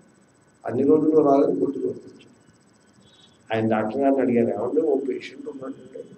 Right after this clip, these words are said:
ఇలాంటి పరిస్థితి, మీరు సలహా ఇవ్వాలి నాకు." అంటే ఆ పే-, ఆ పేషెంట్ని ఎగ్జామిన్ చేసిన డాక్టర్స్ టెలిఫోన్స్ నెంబర్స్తో సహా మొత్తం ఫైల్ పట్టుకుని నా దగ్గరికి రండి అని చెప్పారు.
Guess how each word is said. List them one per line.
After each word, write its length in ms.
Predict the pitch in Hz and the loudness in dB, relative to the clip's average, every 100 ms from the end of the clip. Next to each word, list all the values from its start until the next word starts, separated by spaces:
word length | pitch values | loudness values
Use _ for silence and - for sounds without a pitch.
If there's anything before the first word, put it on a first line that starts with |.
| _ _ _ - 104 | _ _ _ -14 -4
ఇలాంటి 280 | 113 117 - | -2 -2 -4
పరిస్థితి, 800 | 101 110 - - - - - - _ _ _ _ - | -6 -8 -10 -10 -6 -6 -8 -12 _ _ _ _ -8
మీరు 140 | 131 120 | -4 -4
సలహా 320 | 110 104 135 | -2 0 2
ఇవ్వాలి 480 | 135 - 123 120 120 | 2 0 -2 -2 -4
నాకు." 200 | 117 - - - - _ _ _ _ _ - | -8 -12 -16 -20 -20 _ _ _ _ _ -10
అంటే 480 | 113 110 110 107 110 - - _ _ 113 | -4 0 2 0 -4 -12 -20 _ _ -6
ఆ 80 | 113 | -4
పే-, 160 | 131 127 | -4 -4
ఆ 180 | 123 120 | -2 0
పేషెంట్ని 580 | 123 139 160 165 156 147 | 0 0 0 -2 0 0
ఎగ్జామిన్ 560 | - 135 156 - 160 | 4 8 8 6 0
చేసిన 280 | 143 - 139 | -2 -2 -2
డాక్టర్స్ 480 | 120 117 - 143 - 131 | -2 -2 -6 -14 -14 -10
టెలిఫోన్స్ 540 | 117 117 143 135 135 | -8 -8 -8 -10 -8
నెంబర్స్తో 480 | 131 127 127 - 123 | -10 -8 -8 -10 -14
సహా 320 | 117 110 120 | -14 -12 -6
మొత్తం 440 | 123 - - 131 - | -6 -6 -12 -10 -6
ఫైల్ 280 | 123 135 135 | -4 -4 -4
పట్టుకుని 300 | - 131 120 | -6 -6 -4
నా 60 | |
దగ్గరికి 340 | 113 110 - 113 | -4 -4 -6 -8
రండి 220 | 110 113 | -8 -8
అని 100 | 113 | -8
చెప్పారు. 260 | - - | -10 -14